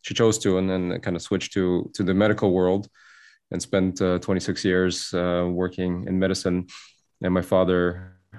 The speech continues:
um, you know, was always an engineer, always a tinkerer, inventor,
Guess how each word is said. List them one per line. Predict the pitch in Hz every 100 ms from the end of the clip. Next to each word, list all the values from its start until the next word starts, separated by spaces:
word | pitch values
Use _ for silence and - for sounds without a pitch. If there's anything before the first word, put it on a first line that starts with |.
| -
um, | 87 87 87 85 - _ -
you | 90
know, | 85
was | 90
always | 101 95
an | 98
engineer, | 92 95 98 95
always | 95 92
a | 90
tinkerer, | - 95 101 95 92 92
inventor, | 92 95 98 101 92 92 -